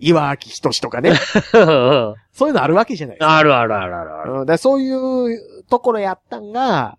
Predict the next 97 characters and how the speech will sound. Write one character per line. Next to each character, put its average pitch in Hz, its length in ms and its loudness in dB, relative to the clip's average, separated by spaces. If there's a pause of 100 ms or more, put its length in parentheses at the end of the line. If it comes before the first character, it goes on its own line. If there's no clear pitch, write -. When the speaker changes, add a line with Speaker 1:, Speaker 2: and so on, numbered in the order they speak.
Speaker 1:
も 143 540 0
う - 20 -20
ス - 80 -18
タ 165 100 -2
ッ - 20 -14
フ - 140 -12
に 127 140 -8
恵 151 80 0
ま 147 180 -2
れ 147 80 -4
て 143 100 -4
な 120 100 -6
い 123 80 -10
な 247 240 -2
っ - 40 -12
て - 180 -14
い 110 60 -10
う。 - 60 -20 (180)
Speaker 2:
あ 110 240 0
あ、 - 40 -2
そ 127 140 -4
う - 20 0
い - 20 0
う - 40 -2
こ 104 80 -2
と 90 80 -6
や 123 60 0
ね。 320 260 2 (100)
Speaker 1:
う 123 80 -10
ん。 110 300 -8
Speaker 2:
だ - 0 -
か 160 60 0
ら - 40 2
周 233 400 2
り 180 100 4
が、 208 260 4
押 175 280 2
井 220 40 2
さ 240 160 2
ん、 147 60 0
そ 214 120 0
の 254 100 6
ア 262 80 6
イ 254 60 0
デ 226 80 4
ィ - 20 6
ア 147 40 2
全 214 200 2
部 254 60 2
行 175 80 -2
き 165 60 2
ま 160 120 4
し 156 60 -2
ょ 139 80 2
う 107 40 -8
と。 - 180 -12 (120)
Speaker 1:
う 147 100 -4
ん。 120 180 -6 (200)
Speaker 2:
い 165 100 2
う 185 140 6
や 185 80 6
つ 123 120 -6
ば 120 100 0
っ - 60 -12
か 170 160 0
り。 92 180 -4 (120)
Speaker 1:
そ 143 120 -2
う、 160 40 2
押 233 260 -2
井 - 20 -6
守 302 320 0
の 294 160 0
ア 339 100 4
イ 330 120 0
デ 247 100 -2
ィ 208 140 2
ア 214 100 2
を 208 240 2 (160)
映 294 280 4
像 277 240 2
に 277 160 -2
す - 140 -4
る 294 120 -2
こ 277 100 0
と 190 100 2
を 156 60 0
考 262 260 -2
え 190 60 -2
ち 135 80 -8
ゃ 127 60 -2
ダ 240 100 0
メ 302 80 -2
な 151 140 -4
ん 107 40 -14
で - 60 -20
す - 100 -20
よ。 - 80 -20